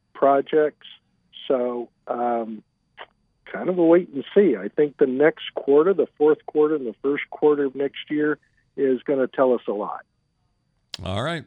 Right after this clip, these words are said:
Speaker 2: Pat Kesgard, Compass Commercial. Again, where can folks go for information, Pat?
Speaker 1: Um, Pat at Compass Commercial. Give me a call. Call any of our brokers, our property management division, or our construction division.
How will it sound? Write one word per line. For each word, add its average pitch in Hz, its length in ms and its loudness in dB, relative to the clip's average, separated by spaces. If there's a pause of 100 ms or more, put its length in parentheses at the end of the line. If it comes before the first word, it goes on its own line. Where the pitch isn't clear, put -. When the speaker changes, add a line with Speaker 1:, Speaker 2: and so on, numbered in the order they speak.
(120)
Speaker 2:
Pat 107 240 -8
Kesgard, 120 640 -4
Compass 110 280 -4
Commercial. 123 500 -6 (220)
Again, 107 300 -2
where 110 120 0
can 110 160 -4
folks 120 220 -2
go 113 200 -4
for 101 180 -8
information, 90 500 -6
Pat? 80 240 -10 (1500)
Speaker 1:
Um, 127 680 2 (360)
Pat 151 260 2
at 151 100 -10
Compass 160 380 -8
Commercial. 170 760 0
Give 147 180 -12
me 139 120 -10
a 127 60 -8
call. 160 680 0 (360)
Call 131 280 -2
any 175 180 -4
of 151 100 -8
our 151 160 -2
brokers, 147 640 -4
our 101 100 -8
property 147 440 -2
management 143 640 -6
division, 143 460 2
or 147 280 4
our 139 60 2
construction 131 720 -8
division. 143 560 0